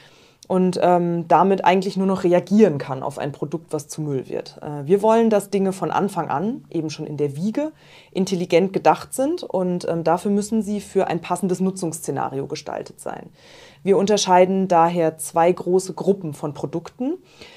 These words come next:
Ähm, die erste Gruppe sind die Verbrauchsprodukte. Das sind all die Dinge, die wir nutzen, bei denen sich etwas ablösen kann. Kleinste Partikel, die, ähm, in die Umwelt gelangen können, wie zum Beispiel der Abrieb von einer Schuhsohle oder unsere Kleidungsstücke, die beim Waschen viele Mikrofasern verlieren,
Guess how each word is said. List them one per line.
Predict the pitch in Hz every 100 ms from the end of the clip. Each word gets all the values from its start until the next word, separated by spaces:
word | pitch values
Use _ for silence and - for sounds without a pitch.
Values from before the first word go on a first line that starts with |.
| - _
Ähm, | 175 170 175
die | 170
erste | 165 - 165 180 202
Gruppe | - 190 190 185
sind | 151 170
die | 165
Verbrauchsprodukte. | 156 - 165 160 - 208 - - 240 262 - 294
Das | 294 -
sind | 185
all | - 185
die | 214
Dinge, | 220 208 214
die | 175 165
wir | 175
nutzen, | 196 214 - 220
bei | 190 175
denen | 170 180 190
sich | 190 180 175
etwas | 165 165 170
ablösen | - 165 170 147 143 143
kann. | - 139 139
Kleinste | 139 156 196 214
Partikel, | - 170 170 226 254 233 233
die, | 226 185 185 185 185 - - -
ähm, | 170 165
in | 160
die | 160
Umwelt | 247 302 254 240
gelangen | 226 202 196 190
können, | 190 185 185
wie | 170
zum | 165 160
Beispiel | 151 147 -
der | 151 143
Abrieb | 139 - 156
von | 156 143
einer | 143
Schuhsohle | 139 285 269 202 208 202 196 190 - - - -
oder | 170 160
unsere | 147 170
Kleidungsstücke, | - 208 226 208 - 196 196
die | 175
beim | 160 156 151
Waschen | 160 - 165
viele | 160 170
Mikrofasern | 185 240 - 190 180 175 165 165
verlieren, | 160 175 160 170 170 165